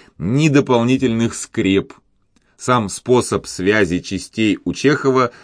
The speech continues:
допускал не прилаживание, но свободный стык. Точно так же свободно должны были присоединяться десятая и одиннадцатая главы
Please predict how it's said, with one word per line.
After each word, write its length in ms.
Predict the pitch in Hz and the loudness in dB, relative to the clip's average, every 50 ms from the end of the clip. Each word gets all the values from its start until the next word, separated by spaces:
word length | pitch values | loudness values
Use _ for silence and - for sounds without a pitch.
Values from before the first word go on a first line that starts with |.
| - _ | -20 _
допускал 800 | - 82 85 - - - 123 120 - - - - 147 147 143 135 - - _ _ - | -10 -4 -4 -2 -2 0 -4 -4 -4 -2 2 4 4 4 2 0 -4 -12 _ _ -10
не 320 | 67 80 101 127 135 143 | -6 -4 -2 0 0 0
прилаживание, 1200 | - - 135 135 135 135 147 160 156 139 120 127 123 117 120 117 110 107 104 101 95 80 76 - _ - | 2 4 6 6 8 8 8 6 4 4 4 2 0 0 0 -2 -2 0 0 0 0 0 -2 -8 _ -8
но 260 | 104 117 139 156 156 - | -4 -2 -2 -2 -4 -6
свободный 760 | - - - 98 98 98 90 92 123 123 107 110 110 104 92 | -10 -10 -6 -2 -2 -2 0 2 0 2 2 0 -4 -4 -4
стык. 500 | - - _ - - 80 76 78 - _ _ _ _ _ _ _ _ _ _ _ _ _ _ _ _ _ - | -6 -12 _ -8 -8 -8 -8 -8 -16 _ _ _ _ _ _ _ _ _ _ _ _ _ _ _ _ _ -4
Точно 300 | - 120 - - 127 113 | -4 -4 -2 -2 -4 0
так 180 | - 147 139 | 2 2 4
же 160 | 123 123 131 120 | 4 4 2 2
свободно 640 | - - 113 120 117 104 120 139 139 131 127 117 | 2 0 0 0 2 4 4 4 4 4 2 -2
должны 460 | 101 107 113 113 107 92 117 123 131 120 | 0 0 0 0 0 -2 -2 -2 0 2
были 380 | 107 120 117 117 117 101 - - - _ _ | 2 2 4 4 2 0 -2 -8 -20 _ _
присоединяться 1040 | - 117 120 113 - - 123 113 107 113 117 127 127 123 117 - - 123 117 117 - _ - | -4 -4 -4 -2 0 2 2 2 2 0 0 0 0 0 -2 -2 -2 -2 -2 -2 -4 _ -14
десятая 840 | 87 73 78 107 117 110 - - 139 135 131 - 123 117 110 107 | -14 -8 -4 -2 -2 -2 0 0 0 0 0 0 0 0 0 0
и 340 | - - - 113 107 110 - - | -2 -4 -6 -6 -6 -6 -6 -4
одиннадцатая 800 | 101 104 110 120 147 147 135 - - 117 - - 117 110 107 | -4 -2 0 0 0 0 0 -2 -4 -8 -6 -4 -2 -2 0
главы 640 | 101 87 104 104 110 110 110 107 104 107 104 92 | 0 0 0 2 4 4 2 2 2 0 -4 -4